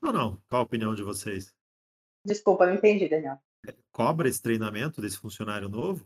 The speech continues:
Speaker 1: que é um retreinamento, né? Já foi dado implantação, treinado os funcionários dele,
Speaker 2: Sim,
Speaker 1: ele
Speaker 2: é, a observação
Speaker 1: Sim.
Speaker 2: que eu ia fazer casa bem com isso. Na, naquele meu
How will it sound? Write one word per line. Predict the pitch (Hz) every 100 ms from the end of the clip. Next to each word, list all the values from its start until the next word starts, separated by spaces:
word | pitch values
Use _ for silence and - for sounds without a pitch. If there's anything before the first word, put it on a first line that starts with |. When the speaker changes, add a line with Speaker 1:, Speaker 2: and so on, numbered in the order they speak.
| _
Speaker 1:
que | 147
é |
um | 214
retreinamento, | - 165 214 247 285 202 123 -
né? | 104
Já | 98
foi | 95 147
dado | 185 185
implantação, | 156 120 113 90 113 117
treinado | 104 95 95 101 98
os | 95 95 _
funcionários | 104 92 92 92 85
dele, | - 240
Speaker 2:
Sim, | 233 214
Speaker 1:
ele | 170 -
Speaker 2:
é, | 202 202 165
a | 190
observação | 226 262 233 247 294
Speaker 1:
Sim. | 302
Speaker 2:
que |
eu | 285
ia | 254
fazer | 262 240 233 277
casa | 254 262 233
bem | 247 294
com | 359
isso. | 320 214 208 -
Na, | 220 214
naquele | 233 247 285 330
meu | 415